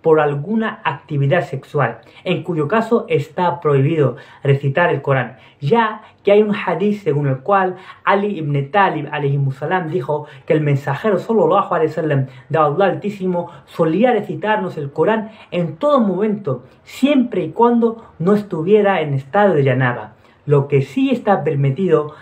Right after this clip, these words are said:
aunque estemos en estado de janaba, es hacer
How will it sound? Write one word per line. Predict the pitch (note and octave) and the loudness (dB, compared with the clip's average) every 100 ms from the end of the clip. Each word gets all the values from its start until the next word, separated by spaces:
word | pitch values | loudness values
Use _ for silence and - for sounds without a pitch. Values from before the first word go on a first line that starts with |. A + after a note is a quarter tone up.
| - | -6
aunque | - D#3+ C#3+ D3+ | -2 0 0 2
estemos | C#3 - - C4 C4 A#3 F#3 C#3+ C3+ | 0 -2 2 4 6 6 4 0 -2
en | - C#3+ | -4 -2
estado | C3+ C3 - F#3+ F#3+ F3+ D3 | -2 -2 -2 2 4 4 4
de | C#3 C3+ | 4 4
janaba, | B2 F3 D#3+ D3 C#3+ - - _ | 2 2 2 2 -2 -12 -20 _
es | - A#3 A#3 - | 2 2 2 -2
hacer | D3 C3+ - G#3 | 0 0 2 0